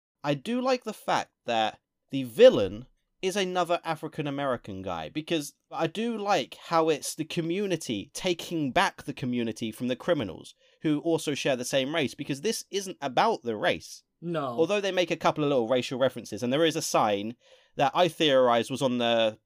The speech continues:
Speaker 1: the caster's office that
Speaker 2: Yes.
Speaker 1: says, "Colored only, no whites allowed,"
Speaker 2: <laughs> Yeah.
Speaker 1: <laughs> in the bathroom. But I do enjoy that they've made it more about taking back your community from scum.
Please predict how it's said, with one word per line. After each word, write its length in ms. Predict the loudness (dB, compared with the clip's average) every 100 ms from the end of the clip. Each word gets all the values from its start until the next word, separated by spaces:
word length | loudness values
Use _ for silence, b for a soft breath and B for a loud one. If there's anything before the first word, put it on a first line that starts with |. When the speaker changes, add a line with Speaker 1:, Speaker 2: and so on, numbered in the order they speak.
| _
Speaker 1:
the 200 | 0 0
caster's 580 | 0 2 2 0 -6 -4 -2
office 520 | -2 -4 -6 -8 -10 _ -16
that 100 | -4
Speaker 2:
Yes. 200 | -2 0
Speaker 1:
says, 140 | -2
"Colored 360 | 0 2 4 6
only, 300 | 4 4 2
no 220 | 2 2
whites 340 | 4 2 2 -2
allowed," 520 | 4 4 4 0 -6 -10 -10 -6
Speaker 2:
<laughs> 0 |
Yeah. 1080 | -2 -2 0 0 2 0 0 -4 -2 -2 4
Speaker 1:
<laughs> 20 |
in 140 | 4 4
the 60 |
bathroom. 540 | 4 4 4 2 -8 -10 B B B 4
But 220 | 4 4 _ _ _ _ _ _ _ _ _ -2
I 100 | -2
do 320 | 0 0 0
enjoy 600 | -2 -6 0 2 4 2
that 160 | -2 0
they've 220 | 0 2
made 200 | 0 0
it 120 | -2
more 380 | -2 2 4 2
about 380 | 0 0 0 -2
taking 380 | -2 -2 -2 -2
back 200 | 0 -2
your 100 | -2
community 680 | -2 0 0 0 -2 -4
from 240 | -6 -8 -6
scum. 640 | -4 0 2 2 2 -6